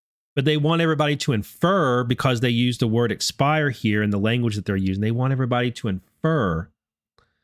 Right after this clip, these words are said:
that nothing came of it. So, like I just recently said,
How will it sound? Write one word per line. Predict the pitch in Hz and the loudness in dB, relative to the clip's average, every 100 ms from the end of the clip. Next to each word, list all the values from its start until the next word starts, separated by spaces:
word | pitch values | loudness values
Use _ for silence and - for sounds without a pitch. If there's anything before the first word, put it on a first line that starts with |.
| _ _ | _ _
that | - | -2
nothing | 104 117 117 120 104 | 0 2 0 0 -2
came | - 120 104 | -2 -2 -2
of | 78 | -4
it. | - - - _ _ _ _ _ _ _ _ _ _ _ _ _ _ _ _ _ _ _ _ _ _ _ _ _ _ _ _ _ _ _ _ _ _ _ _ _ _ _ _ _ _ _ _ _ | -12 -20 -20 _ _ _ _ _ _ _ _ _ _ _ _ _ _ _ _ _ _ _ _ _ _ _ _ _ _ _ _ _ _ _ _ _ _ _ _ _ _ _ _ _ _ _ _ _
So, | - 151 113 - _ _ _ _ _ _ _ _ _ _ _ _ _ _ _ _ - _ _ _ _ _ _ _ _ | -4 -2 -2 -6 _ _ _ _ _ _ _ _ _ _ _ _ _ _ _ _ -20 _ _ _ _ _ _ _ _
like | 131 123 | -2 0
I | |
just | 113 117 | 0 0
recently | 131 117 131 | 0 0 0
said, | 123 - 156 151 139 | 0 2 2 0 -2